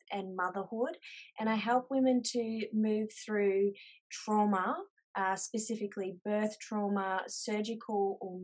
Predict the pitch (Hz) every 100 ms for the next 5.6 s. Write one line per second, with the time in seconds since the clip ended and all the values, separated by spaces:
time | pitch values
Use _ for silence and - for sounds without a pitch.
0 | 185 202 247 247 240 220 - 220 214 208
1 | 208 - - - - 208 208 - 220 -
2 | 226 208 202 202 - 202 196 190 185 180
3 | - 180 180 180 - 180 180 175 143 127
4 | 127 - - - - _ _ - 208 214
5 | 214 - 240 277 220 -